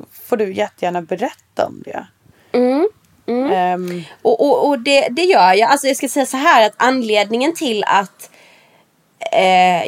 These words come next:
Speaker 2: jag kanske inte har känt mig redo att prata om det innan, det, det har nog inte så mycket med att göra att det fortfarande är jobbigt för mig, utan
Speaker 1: Nej.
Speaker 2: det är nog mer att det här är länge sedan nu. Det var något som var otroligt jobbigt för mig. Någonting som jag har pratat väldigt mycket om. Någonting som jag har ventilerat väldigt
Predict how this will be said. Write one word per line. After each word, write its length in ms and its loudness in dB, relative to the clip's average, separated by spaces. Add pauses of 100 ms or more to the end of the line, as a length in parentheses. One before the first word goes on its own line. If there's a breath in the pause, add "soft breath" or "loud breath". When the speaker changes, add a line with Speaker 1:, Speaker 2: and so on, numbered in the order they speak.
Speaker 2:
jag 160 0
kanske 200 -6
inte 140 -4
har 80 -4
känt 240 -6
mig 200 -6
redo 340 -4
att 120 -4
prata 420 -4
om 100 0
det 60 0
innan, 200 -2
det, 180 -4
det 200 0
har 180 0
nog 120 2
inte 160 -8
så 140 -6
mycket 300 -6
med 100 -4
att 100 -4
göra 280 0
att 80 -8
det 80 -8
fortfarande 460 -8
är 40 -6
jobbigt 480 -8
för 100 -4
mig, 260 0
utan 100 -6 (120)
Speaker 1:
Nej. 80 0
Speaker 2:
det 140 2
är 100 2
nog 140 0
mer 260 2
att 320 -2 (1000 soft breath)
det 100 0
här 260 2
är 40 0
länge 340 -4
sedan 220 -4
nu. 360 -4 (100)
Det 240 -4
var 380 2
något 520 -10
som 400 -8
var 500 4
otroligt 440 -6
jobbigt 280 -6
för 100 -14
mig. 160 -2
Någonting 280 -6
som 100 -6
jag 80 0
har 40 -2
pratat 640 0
väldigt 300 0
mycket 340 -6
om. 280 -2
Någonting 540 -4
som 120 -8
jag 80 -2
har 80 -2
ventilerat 880 -4
väldigt 180 -4